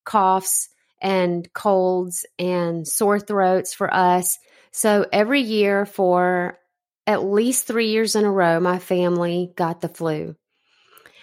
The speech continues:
And the last time we got it, I was like, "That's it. I am doing this prophylaxis protocol,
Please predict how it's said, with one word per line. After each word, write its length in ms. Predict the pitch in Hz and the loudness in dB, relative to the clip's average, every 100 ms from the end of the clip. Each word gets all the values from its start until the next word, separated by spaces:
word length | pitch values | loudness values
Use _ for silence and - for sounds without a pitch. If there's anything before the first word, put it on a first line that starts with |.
| - _ _ | -20 _ _
And 580 | 185 185 180 185 180 175 | 2 4 4 4 4 2
the 80 | |
last 320 | 170 185 208 - | 2 2 2 0
time 140 | 208 | 2
we 140 | 196 | 0
got 260 | 190 185 175 | 2 2 4
it, 160 | 175 - | 2 -2
I 60 | |
was 240 | 175 175 160 | -4 -4 -4
like, 240 | 160 156 | -4 -2
"That's 300 | 175 170 - | -4 -4 -4
it. 360 | 165 151 - - _ _ _ | -4 -4 -6 -20 _ _ _
I 160 | 180 185 | 0 2
am 240 | 185 180 | 2 0
doing 360 | 160 180 185 180 | 2 2 2 2
this 180 | 185 185 | 0 -2
prophylaxis 1300 | - 185 180 196 185 170 - - 165 170 - - - _ _ _ | 0 0 0 0 2 0 -2 -6 -4 -4 -4 -6 -8 _ _ _
protocol, 840 | - 196 170 170 180 160 160 170 - | -2 0 0 -2 -2 -2 -2 -6 -10